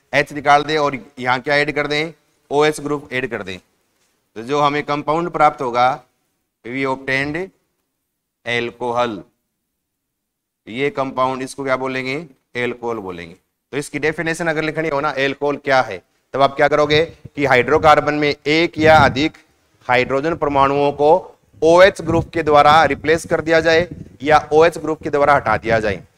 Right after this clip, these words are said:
तो प्राप्त होने वाला compound क्या कहलाएगा, alcohol कहलाएगा। यानी in hydrocarbon one more than one hydrogen atom replaced by O H group, then we obtain alcohol, यानी हम alcohol को प्राप्त करते हैं।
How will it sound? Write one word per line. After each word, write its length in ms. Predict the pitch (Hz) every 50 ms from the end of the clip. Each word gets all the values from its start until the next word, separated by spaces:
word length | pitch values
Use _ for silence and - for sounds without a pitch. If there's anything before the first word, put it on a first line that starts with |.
| _ _ _ -
तो 40 | 101
प्राप्त 340 | - 147 151 165 - - 175
होने 140 | 156 156
वाला 180 | 151 151 151 151
compound 380 | - 151 147 139 139 147 151 135
क्या 100 | 151 147
कहलाएगा, 380 | 147 143 143 135 131 139 147 165 - - _ -
alcohol 420 | 143 147 147 147 147 147 143 139
कहलाएगा। 520 | 135 131 113 101 95 90 87 85 87 85 87 _ _ 120
यानी 220 | 127 131 143 165 190 185 _ _ _ _ _ _ _ _ _ _ -
in 260 | 160 170 175 185 185 175 - _ - -
hydrocarbon 800 | - 135 139 131 135 156 156 139 151 151 151 147 156 156 170 180 - _ _ _ _ _ _ _
one 360 | 92 98 120 156 175 190 196 196 170 143
more 260 | 143 147 151 156 147
than 220 | 147 165 156 151 143
one 180 | 156 147 113 95 - _ _ _ -
hydrogen 440 | 131 131 135 135 143 156 156 160 156 151
atom 240 | 151 - 156 160 147
replaced 420 | 143 - - 151 165 170 - 151
by 140 | 151 147 147 151 156 - _
O 140 | - 143 147
H 160 | 147 143 139
group, 240 | 139 151 156 160 - _ _ 127
then 280 | 131 135 143 151 151 - _ 120
we 140 | 131 143 143 143
obtain 380 | 143 - 143 147 160 190 175 - _ _ _ _ _ _ _ _
alcohol, 640 | 139 143 147 147 147 143 - 156 151 143 139 110 87 78 - -
यानी 180 | 123 135 143 147
हम 180 | 147 151 147 -
alcohol 340 | 139 143 139 139 143 151 151
को 140 | 143 170 190
प्राप्त 320 | - 165 147 131 - -
करते 260 | - 113 101 - 113 113
हैं। 120 | 123